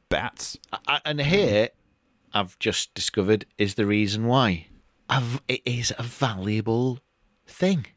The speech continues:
Speaker 2: Whale poop.
Speaker 1: They actually can sell it, or, or the job itself?
Speaker 2: This, I'm going to a website called How Stuff Works. The article is titled, "Why is ambergris," in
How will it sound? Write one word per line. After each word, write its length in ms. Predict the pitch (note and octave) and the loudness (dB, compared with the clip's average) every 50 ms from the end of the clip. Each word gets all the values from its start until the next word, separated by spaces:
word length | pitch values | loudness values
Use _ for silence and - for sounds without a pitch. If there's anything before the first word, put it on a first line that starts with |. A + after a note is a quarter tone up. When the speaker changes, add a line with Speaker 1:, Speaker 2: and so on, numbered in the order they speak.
| _ _ _ _ _ _ _ _ _ _ - | _ _ _ _ _ _ _ _ _ _ -4
Speaker 2:
Whale 360 | A2 A#2 C#3 C#3+ D#3 D3+ C#3+ | 0 2 4 4 4 4 2
poop. 460 | C#3 - - F#2+ E2 E2 E2+ - - - | 2 0 0 0 0 0 -2 -6 -2 2
Speaker 1:
They 80 | G#2 A2+ | 2 2
actually 180 | - - - | 4 2 0
can 140 | - - A#2 | 0 0 0
sell 340 | - - - - A#2 E3 A#3 | 0 2 4 4 4 4 4
it, 80 | B3 - - | 2 4 6
or, 360 | A2 G2+ F#2+ F2 D#2+ C#2 - - | 6 6 6 6 4 0 0 0
or 140 | F#2+ G2 F2 | 2 2 2
the 160 | - - F2 | 0 -4 -4
job 280 | - - G2 G#2 F#2 D#2+ | 0 2 4 4 4 2
itself? 480 | - - - A#2 - - - - - - - - - - | 0 -2 -2 -2 -2 -2 -4 -10 -20 -20 -20 -10 0 2
Speaker 2:
This, 240 | E3 F3 - - - - | 2 2 2 0 -2 -4
I'm 240 | B2+ C3+ C#3 C#3 C3+ | -4 -4 -4 -4 -2
going 240 | C#3+ D3+ D3 D3 C#3 | 0 0 0 0 -2
to 220 | - - C#3+ C3 C#3 | -4 -6 -2 0 2
a 140 | C3 B2 A#2+ | 4 4 4
website 560 | A#2 C3 B2+ A#2 - - - A#2+ B2 A#2 - | 4 2 2 2 0 0 0 0 0 0 -2
called 400 | - - A#2 A#2+ A#2 A#2 A2+ G#2+ - _ _ - | -2 0 2 4 4 4 2 0 -6 _ _ -4
How 480 | - - - - - C3 B2+ C3 C3 C3 | 0 0 2 2 2 4 4 4 4 4
Stuff 420 | B2 - - - B2 - - - | 2 0 0 -2 -4 -6 -6 -4
Works. 760 | A#2 A2+ A2+ A2 F#2+ F2 F2+ F2 - _ - - - - - - _ _ _ - | 0 2 4 4 4 2 -2 -6 -8 _ -8 -6 -6 -6 -6 -10 _ _ _ -2
The 200 | F2+ G#2+ A2 A2 - | 0 0 2 2 2
article 840 | B2 C3+ C#3+ C#3 C3 - - - - - F#2 F#2 F2+ F#2+ G#2+ G#2 - _ _ _ _ _ _ _ _ _ _ _ - - | 2 2 2 0 0 -4 -10 -10 -6 -4 -2 0 0 -2 -4 -8 -14 _ _ _ _ _ _ _ _ _ _ _ -8 -2
is 320 | - G2+ G2 F#2+ E2+ - - _ - | 0 2 2 2 0 -2 -6 _ -4
titled, 560 | - G#2+ G#2 G2 F2+ - G2+ F#2+ F#2 F2+ - - - - _ | -2 0 0 0 -2 -4 -4 -4 -4 -6 -8 -12 -20 -18 _
"Why 340 | - G2+ G#2 A#2+ C3+ C#3+ D#3 | -2 2 4 4 4 4 4
is 340 | D3+ C#3+ C3 C3+ C3 A2+ - - | 2 2 2 2 0 0 -2 -4
ambergris," 1160 | A2+ A2+ A2+ A#2 A2+ G#2+ A2+ B2 C3 C3+ C3+ B2+ G#2 F2+ F#2 G2 F#2+ - - - - - - - _ - - _ - - _ _ _ _ _ _ _ _ - - | -4 -4 -4 -4 -2 2 4 6 8 8 8 6 6 4 2 2 2 0 -2 -2 -4 -4 -6 -10 _ -20 -20 _ -20 -20 _ _ _ _ _ _ _ _ -6 -2
in 320 | G#2+ G2+ F#2+ F#2 F#2 G2+ | 2 2 4 4 4 2